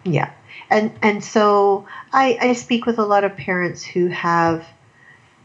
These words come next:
the adolescents that they're s-, sort of noticing their adolescents are, are sort of feeling distant or alienated or something along those lines,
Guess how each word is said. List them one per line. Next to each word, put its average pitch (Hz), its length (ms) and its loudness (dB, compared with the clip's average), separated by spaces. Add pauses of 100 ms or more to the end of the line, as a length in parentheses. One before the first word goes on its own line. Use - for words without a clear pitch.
(140)
the 160 540 -2
adolescents 180 1080 0
that 165 200 0
they're 165 760 0
s-, - 380 -12
sort 160 260 -2
of 156 140 -2 (460)
noticing 175 440 2
their 170 120 2
adolescents 160 760 -2
are, 165 340 -2
are 165 140 -2
sort 165 260 -2
of 160 180 -2 (420)
feeling 165 280 2
distant 180 520 2
or 165 80 0
alienated 165 840 4
or 151 100 2
something 147 380 0
along 143 260 4
those 147 240 4
lines, 285 320 2